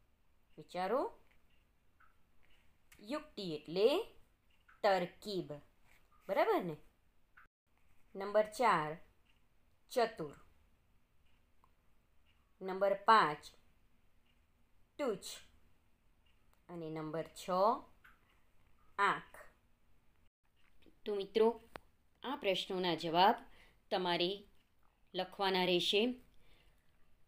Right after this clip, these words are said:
સમાનાર્થી શબ્દ લખવા માટે તમે શબ્દ સમજૂતી પણ વાંચી શકો છો. મિત્રો, આ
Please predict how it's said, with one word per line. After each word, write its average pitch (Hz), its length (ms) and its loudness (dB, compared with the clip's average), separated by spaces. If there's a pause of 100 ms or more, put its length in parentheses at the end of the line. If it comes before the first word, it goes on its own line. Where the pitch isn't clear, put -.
(540)
સમાનાર્થી 294 920 0
શબ્દ 185 380 2
લખવા 185 600 2
માટે 190 640 0
તમે 170 280 0
શબ્દ 180 300 -2
સમજૂતી 202 580 -2
પણ 240 360 4 (420)
વાંચી 185 260 -2
શકો 202 320 0
છો. 226 320 0 (1600)
મિત્રો, 202 480 2 (580)
આ 180 240 10